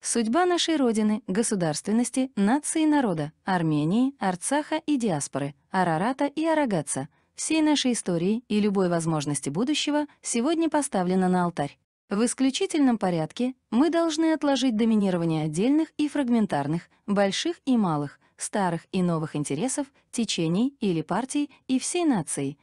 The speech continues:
широкой гражданской волной, а затем на государственном уровне пойти по пути широкой консолидации, раз и навсегда решить проблему многовековой историографии поколений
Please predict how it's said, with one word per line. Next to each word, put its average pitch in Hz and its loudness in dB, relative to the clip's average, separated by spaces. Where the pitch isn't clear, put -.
широкой 277 -2
гражданской 220 0
волной, 156 0
а 196 -2
затем 180 0
на 160 0
государственном 165 -2
уровне 311 0
пойти 240 -2
по 339 -2
пути 320 -2
широкой 269 -2
консолидации, 156 -4
раз 247 -2
и 277 2
навсегда 196 0
решить 160 -4
проблему 170 0
многовековой 160 -2
историографии 151 -4
поколений 269 -2